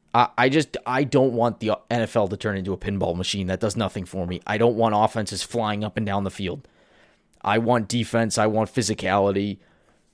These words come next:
and it sucks that that's going away. So, I, I'm conceding my defense thing. You know, you,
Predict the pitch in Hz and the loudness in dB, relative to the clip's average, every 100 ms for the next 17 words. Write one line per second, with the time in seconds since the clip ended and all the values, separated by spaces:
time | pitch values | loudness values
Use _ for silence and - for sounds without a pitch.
0 | _ _ _ _ 101 95 90 85 80 _ | _ _ _ _ -2 0 -2 -4 -8 _
1 | _ _ - - _ _ - 117 95 - | _ _ -20 -20 _ _ 0 2 2 4
2 | 107 - 104 101 90 98 90 80 80 76 | 4 2 -2 -2 -2 -4 -4 -2 -2 -2
3 | - _ - - 73 - _ _ _ _ | -6 _ -8 -2 -2 -2 _ _ _ _
4 | _ _ _ _ _ _ _ _ _ _ | _ _ _ _ _ _ _ _ _ _
5 | _ _ _ _ _ _ _ _ _ _ | _ _ _ _ _ _ _ _ _ _
6 | _ _ - 117 113 - 120 139 131 139 | _ _ 0 4 4 4 4 4 2 2
7 | 127 151 156 151 143 139 113 120 - 120 | 2 4 4 4 6 4 4 0 2 2
8 | 110 - 120 113 110 - _ _ _ _ | 2 0 2 2 0 -8 _ _ _ _
9 | _ - 104 110 107 101 101 107 | _ -10 -4 0 2 2 0 -4